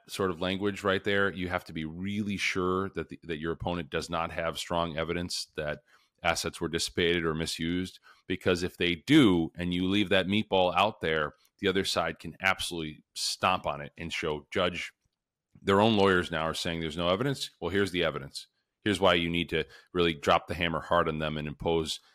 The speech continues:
everything we want from a discovery perspective. So from that filing on August fourteenth,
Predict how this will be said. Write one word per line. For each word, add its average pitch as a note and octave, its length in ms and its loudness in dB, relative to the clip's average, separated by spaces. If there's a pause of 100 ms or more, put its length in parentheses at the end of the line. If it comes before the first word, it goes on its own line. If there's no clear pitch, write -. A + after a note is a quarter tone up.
(120)
everything E2 560 -2
we D#2+ 120 -2
want D#2 300 -2
from D#2 120 -10
a D2 60 -6
discovery D2+ 420 -4
perspective. D2 640 -6 (420)
So A#2 340 8 (340)
from A2 800 2 (100)
that A2 380 6 (560)
filing G#2+ 760 4 (120)
on F2+ 180 0
August F#2 380 2
fourteenth, F2+ 800 -4